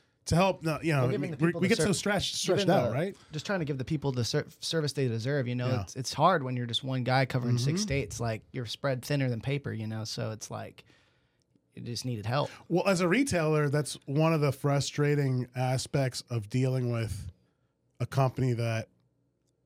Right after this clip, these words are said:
Speaker 1: doesn't have much infrastructure in terms of the sales and support staff, right? And, and I get it, right? With, you know, most companies, most larger entities have an in-house rep. They have a specific territory.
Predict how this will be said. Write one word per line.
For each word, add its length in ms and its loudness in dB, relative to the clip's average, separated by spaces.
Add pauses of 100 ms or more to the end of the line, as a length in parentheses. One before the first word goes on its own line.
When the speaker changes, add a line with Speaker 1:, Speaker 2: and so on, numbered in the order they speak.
(440)
Speaker 1:
doesn't 320 2
have 320 2
much 260 0
infrastructure 600 -2
in 80 0
terms 260 -2
of 100 -2
the 80 -4
sales 340 -2
and 100 -4
support 420 -6 (720)
staff, 400 -4
right? 300 -2 (600)
And, 500 2 (200)
and 100 4
I 80 4
get 220 4
it, 120 -2
right? 240 2
With, 220 2 (460)
you 100 2
know, 100 6
most 240 4
companies, 400 2
most 280 2
larger 360 2
entities 440 2
have 340 2 (240)
an 240 0
in-house 640 4
rep. 340 2 (720)
They 80 4
have 160 4
a 80 2
specific 380 -2
territory. 840 0